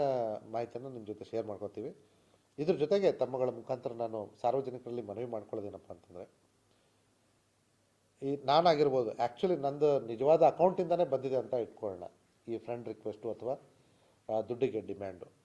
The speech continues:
ಯಾವುದೇ ಕಾರಣಕ್ಕೂ ಕೊಡಬೇಡಿ. ಯಾಕಂತಂದರೆ ನನಗೆ ನಿಜವಾಗ್ಲೂ ಅವಶ್ಯಕತೆ ಇದ್ದರೆ ದುಡ್ಡು ನಾನು, ಆ, ಪರ್ಸ್ನಲಿ ನಿಮಗೆ ಕೇಳ್ತೀನಿ. ಒಂದು. ಎರಡನೇದು, ಸರ್ಕಾರ ನಮಗೆ ಚೆನ್ನಾಗಿ ಸಂಬಳ ಕೊಡುತ್ತೆ,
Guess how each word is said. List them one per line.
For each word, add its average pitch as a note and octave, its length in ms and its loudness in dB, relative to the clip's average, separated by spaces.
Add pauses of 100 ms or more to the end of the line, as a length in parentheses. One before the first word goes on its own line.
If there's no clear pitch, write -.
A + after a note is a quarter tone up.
(340)
ಯಾವುದೇ F3 380 8
ಕಾರಣಕ್ಕೂ F#3 720 4 (720)
ಕೊಡಬೇಡಿ. B2 440 0 (920)
ಯಾಕಂತಂದರೆ D3 960 0
ನನಗೆ D3+ 280 -2
ನಿಜವಾಗ್ಲೂ E3 460 8
ಅವಶ್ಯಕತೆ D3 480 6
ಇದ್ದರೆ A#2+ 260 -4
ದುಡ್ಡು A2+ 440 -4 (920)
ನಾನು, D3 420 0 (1120)
ಆ, A2+ 320 -4
ಪರ್ಸ್ನಲಿ F#3 460 2
ನಿಮಗೆ D#3 280 -2
ಕೇಳ್ತೀನಿ. - 480 -10 (160)
ಒಂದು. B2 320 -4 (140)
ಎರಡನೇದು, D3+ 540 4 (840)
ಸರ್ಕಾರ D#3+ 400 8
ನಮಗೆ D3+ 300 0
ಚೆನ್ನಾಗಿ D3+ 340 2
ಸಂಬಳ C3 260 0
ಕೊಡುತ್ತೆ, B2+ 500 -2